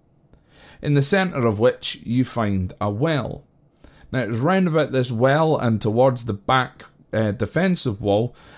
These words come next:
uh, that my younger brother took part in a reenactment of the Battle of Bannockburn. We just so happened to be at Doune Castle when the,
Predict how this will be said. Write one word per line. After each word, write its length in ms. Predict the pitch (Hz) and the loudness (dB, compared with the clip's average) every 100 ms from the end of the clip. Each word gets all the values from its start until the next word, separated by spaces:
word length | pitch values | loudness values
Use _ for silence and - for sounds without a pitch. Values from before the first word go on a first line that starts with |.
| - | -12
uh, 240 | - 135 135 | -2 0 0
that 420 | 123 117 117 123 - | -2 -2 -6 -12 -2
my 200 | 123 123 | 0 2
younger 460 | 123 143 160 139 | 0 2 2 2
brother 500 | 110 113 156 123 117 | 0 2 4 4 2
took 380 | 160 - 120 _ | 0 -6 -6 _
part 340 | - 120 123 | -2 0 0
in 140 | 135 120 | -2 -2
a 80 | 120 | -2
reenactment 1120 | 117 147 151 151 - 123 147 - 101 113 117 | 0 0 2 0 -2 -2 -2 -4 -4 -4 -2
of 140 | 120 | -4
the 80 | 123 | -2
Battle 500 | 120 117 - 127 120 | 0 -2 -2 -4 -2
of 220 | - 127 139 | -2 -2 0
Bannockburn. 640 | 147 160 113 - 101 98 | 0 0 -4 -4 -2 0
We 80 | 107 | -4
just 240 | 113 110 | -4 -4
so 120 | 117 | -2
happened 420 | 110 117 113 123 104 | 0 -2 -2 -6 -4
to 80 | |
be 360 | 107 127 117 101 - - - | -4 -2 -2 -4 -10 -20 -6
at 200 | 120 107 | -6 0
Doune 300 | 123 120 104 | 0 2 0
Castle 500 | - 135 120 104 104 | 0 -2 0 -2 0
when 260 | 110 113 113 | 0 0 0
the, 260 | 113 107 | 0 0